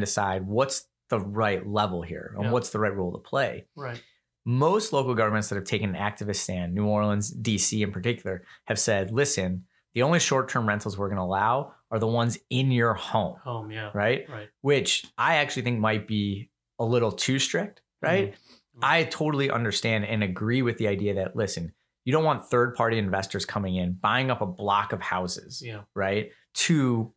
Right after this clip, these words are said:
Speaker 1: Airbnb them.
Speaker 2: Right.
Speaker 1: Like, you don't want that.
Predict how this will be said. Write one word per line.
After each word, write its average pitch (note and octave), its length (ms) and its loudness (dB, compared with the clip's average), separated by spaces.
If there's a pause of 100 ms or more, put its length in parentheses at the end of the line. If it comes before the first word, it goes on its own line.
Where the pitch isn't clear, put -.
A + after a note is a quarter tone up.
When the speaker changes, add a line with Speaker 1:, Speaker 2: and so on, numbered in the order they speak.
(120)
Speaker 1:
Airbnb F#2+ 580 0
them. - 180 -12
Speaker 2:
Right. A2 220 -8
Speaker 1:
Like, G#2 100 2
you A#2 100 2
don't C3+ 240 2
want A2 300 0
that. F#2 280 -2